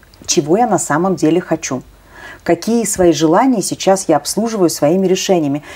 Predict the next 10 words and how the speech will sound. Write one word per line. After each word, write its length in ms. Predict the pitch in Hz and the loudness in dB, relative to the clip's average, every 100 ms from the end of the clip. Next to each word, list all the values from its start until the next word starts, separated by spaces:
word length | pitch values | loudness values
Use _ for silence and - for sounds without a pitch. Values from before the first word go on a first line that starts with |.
| - | -6
И 100 | 190 | -2
там 200 | 240 277 | 2 2
очень 240 | 294 285 | 4 6
много 460 | 277 285 320 269 233 | 6 8 6 6 2
интересных 580 | 208 247 254 285 226 185 | 2 0 2 0 -2 0
вопросов 460 | 208 262 269 - - | 0 2 0 -2 -4
возникает. 600 | 165 170 196 208 151 - - - - - - | -2 0 0 2 2 -2 -8 -18 -16 -14 -4
А, 560 | 170 180 180 175 156 - - - - - - - | 2 4 4 4 2 -4 -20 -20 -20 -20 -16 -2
когда 460 | 214 196 214 269 | 0 2 2 4
я 480 | 262 214 247 220 | 2 4 4 4